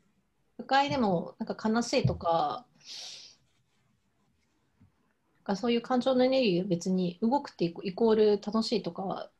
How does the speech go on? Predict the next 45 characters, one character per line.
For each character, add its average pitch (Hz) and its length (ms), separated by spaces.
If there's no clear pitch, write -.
そ - 160
う 190 40
い 185 120
う 175 720
ポ 208 80
ジ 208 80
テ - 80
ィ 226 60
ブ 233 40
ハ 240 60
ッ 233 80
ピ 180 80
ー - 20
な 175 60
こ 175 120
と 175 80
ば 175 100
か 190 100
り 175 100
で 165 80
は 151 80
な 165 120
い 165 80
け - 120
ど、 156 320
な 277 80
ん - 20
か 240 60
少 233 180
な 349 120
く - 40
と - 80
も 180 60
感 320 220
情 370 80
が 311 80
動 226 200
い 381 80
て 240 100
な 247 120
い 247 100
時 - 300
よ 262 140
り 277 100
は、 339 400